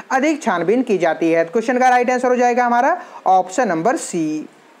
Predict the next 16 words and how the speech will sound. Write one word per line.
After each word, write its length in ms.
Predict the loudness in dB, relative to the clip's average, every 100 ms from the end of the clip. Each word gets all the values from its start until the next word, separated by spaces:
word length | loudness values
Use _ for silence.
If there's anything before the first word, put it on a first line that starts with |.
| _ _ -2
आज 260 | 0 0
हमारा 200 | 0 2
अगला 200 | 2 2
प्रश्न 240 | 0 0 0
है, 220 | -2 -4 -10 -20 _ _ _ _ _ _ _ -20 -20 -20
समाज 420 | -6 -2 0 0 0
के 140 | 0
अध्ययन 420 | 0 -2 -2 0
में 140 | 0 0
अगस्त 300 | 0 0 -2
काम्टे 340 | -2 -2 -2
ने 160 | 0 0
किस 260 | 0 -4 -2
परिप्रेक्ष्य 560 | -2 0 2 0 0
का 100 | -2
उपयोग 500 | 0 -2 0 2 2